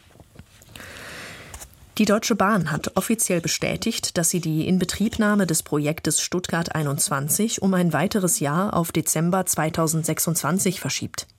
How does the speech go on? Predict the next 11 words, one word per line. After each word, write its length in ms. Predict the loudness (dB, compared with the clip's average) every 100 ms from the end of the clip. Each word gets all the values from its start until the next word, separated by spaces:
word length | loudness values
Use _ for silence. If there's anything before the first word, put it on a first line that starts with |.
| -20 -14 -14 -6 -4
Der 80 |
Konzern 500 | 0 2 2 2 0
erklärte 420 | 0 0 0 2 0
in 80 |
Stuttgart, 720 | -2 -2 -2 0 2 2 0 0
man 220 | 2 2
müsse 240 | 2 0
zunächst 520 | 0 0 2 0 0
umfangreiche 680 | 0 0 2 2 2 2 0
Tests 440 | 0 0 0 -2 0
durchführen, 640 | -2 -2 0 2 4 2